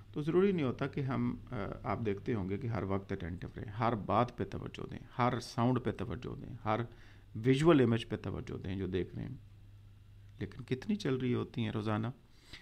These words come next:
अ, विजुअलाइज भी कर रहे हैं आप सारी चीज़ों को, आप सुन भी रहे हैं बहुत सारी चीज़ें, लेकिन हर एक बात के ऊपर तवज्जो नहीं दे पाते, लेकिन फिर भी एन-, एन-, एनकोडिंग हो जाती है। और ये जो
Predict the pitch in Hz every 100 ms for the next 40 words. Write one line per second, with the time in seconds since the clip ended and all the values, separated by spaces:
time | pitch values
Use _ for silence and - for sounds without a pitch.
0 | - - - - 107 104 107 117 107 107
1 | - 104 104 92 113 104 98 - 101 101
2 | 98 92 98 98 - 95 - 95 - 117
3 | 120 110 98 95 90 98 - 101 - 107
4 | 120 110 135 135 - - - 160 190 196
5 | 143 131 113 101 87 - 95 117 - 101
6 | 87 98 98 98 76 - - - - -
7 | - - - - - - - 98 104 95
8 | - 110 120 120 98 101 107 98 - -
9 | 101 107 104 104 104 92 73 - - -
10 | - - - - - - 113 113 123 131